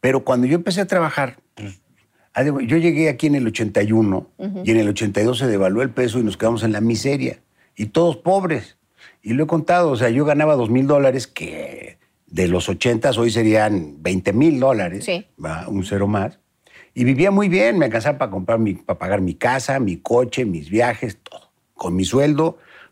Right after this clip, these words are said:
Speaker 1: graduado M B A de la universidad, contador público, con maestría en finanzas.
Speaker 2: Sí.
Speaker 1: Oye, me vengo aquí y, y, y, y, y los dos mil dólares, pues, se convirtieron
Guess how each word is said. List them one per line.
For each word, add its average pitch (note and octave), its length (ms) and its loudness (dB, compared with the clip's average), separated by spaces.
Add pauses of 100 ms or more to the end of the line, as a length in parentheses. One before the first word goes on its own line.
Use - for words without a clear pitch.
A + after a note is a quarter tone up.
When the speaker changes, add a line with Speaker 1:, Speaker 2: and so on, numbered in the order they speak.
Speaker 1:
graduado G2+ 640 2
M G2+ 180 -2
B G#2+ 180 2
A A#2+ 180 4
de G#2+ 60 2
la F2+ 80 -4
universidad, F2+ 640 -2
contador G2 380 -4
público, B2+ 540 -2
con E2 160 -8 (100)
maestría F2 320 -4
en G2 60 -2
finanzas. A#2 560 -2 (280)
Speaker 2:
Sí. F#3 120 -16 (1120)
Speaker 1:
Oye, F#3 380 -2
me C3+ 120 0
vengo G3 220 2
aquí E3 420 -2 (1120)
y, D3+ 140 2
y, D3 180 -2
y, - 480 -6 (140)
y, - 280 -2
y C3 40 4
los C#3 160 4
dos C#3 140 2
mil F#3+ 200 4
dólares, D#3 600 0 (1500)
pues, - 400 -10 (400)
se - 180 -6
convirtieron B2 720 0